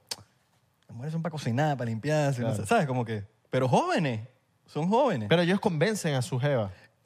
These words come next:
Speaker 1: Y las jevas, hay jevas que les gusta esa vaina, les gusta ser amas de casa.
Speaker 2: Hay, o sea,
Speaker 1: Entonces yo siento que
Speaker 2: yo, hay hombres que les gusta, tipo, convencer a la mujer y las convence, tipo, "Mi amor, tú quédate en la casa tranquila, que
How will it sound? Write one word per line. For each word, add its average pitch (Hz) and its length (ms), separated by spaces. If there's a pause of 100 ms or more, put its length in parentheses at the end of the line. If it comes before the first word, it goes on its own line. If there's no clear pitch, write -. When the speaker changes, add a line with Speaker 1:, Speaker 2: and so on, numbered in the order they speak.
(120)
Speaker 1:
Y 220 140
las 226 180
jevas, 220 460
hay 185 140
jevas 233 220
que 269 100
les 208 180
gusta 254 260
esa 262 160
vaina, 262 300
les 165 80
gusta 180 160
ser 226 100
amas 226 200
de 175 100
casa. 214 440
Speaker 2:
Hay, 156 200
o 151 260
sea, 185 160
Speaker 1:
Entonces 247 180
yo 277 120
siento 269 280
que 208 120
Speaker 2:
yo, - 100
hay 180 240
hombres 214 380
que 196 100
les 156 240
gusta, 160 320
tipo, 160 240
convencer 131 640
a 180 80
la 175 80
mujer 139 320
y 151 100
las 123 160
convence, 135 440
tipo, 113 240
"Mi 107 80
amor, 165 320 (320)
tú - 100
quédate 165 240
en 160 60
la 113 100
casa 156 220
tranquila, 226 840
que 135 160